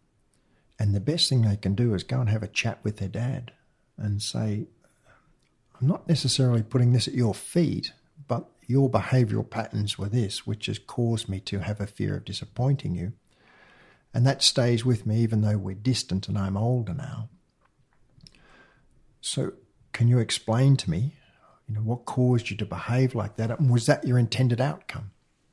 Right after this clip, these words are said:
And in the main, you'll get something that's affirmative for you.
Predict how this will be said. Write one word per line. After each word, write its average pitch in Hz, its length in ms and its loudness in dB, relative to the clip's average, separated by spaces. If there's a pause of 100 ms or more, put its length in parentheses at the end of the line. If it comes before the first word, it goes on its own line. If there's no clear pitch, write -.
(680)
And 117 260 0
in 165 200 10
the 143 80 10
main, 139 720 4
you'll 123 240 2
get 123 260 0
something 107 380 0
that's 98 160 -2
affirmative 139 680 4
for 92 260 -8
you. 95 180 -8